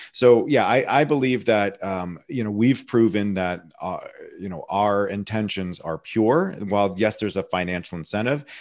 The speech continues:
the only thing it's going to do is give me a peace of mind where I don't have to go into my next five-year plan post-covid,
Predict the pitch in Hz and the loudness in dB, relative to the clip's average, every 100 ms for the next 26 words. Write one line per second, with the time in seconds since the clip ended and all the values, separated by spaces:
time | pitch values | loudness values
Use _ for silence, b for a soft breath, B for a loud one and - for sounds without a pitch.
0 | B 95 98 - 135 175 175 143 123 - | B -8 -6 0 2 4 4 2 0 0
1 | 113 104 95 95 90 98 80 92 87 85 | 0 0 -2 -2 -2 -6 -6 -6 -4 -6
2 | 82 - 85 - 104 95 80 92 113 95 | -10 -16 -16 -8 -6 -6 -4 0 2 2
3 | 82 78 92 90 82 95 95 98 95 92 | -2 -8 -6 -2 -2 -2 -4 -6 -6 -4
4 | 92 87 87 87 98 - - 98 85 90 | -4 -6 -6 -4 -4 -6 -2 -2 0 -2
5 | 107 123 147 151 160 - - 110 - 113 | -2 -2 -2 -2 -2 -4 -2 -2 -2 -2
6 | 123 175 190 | 0 0 -4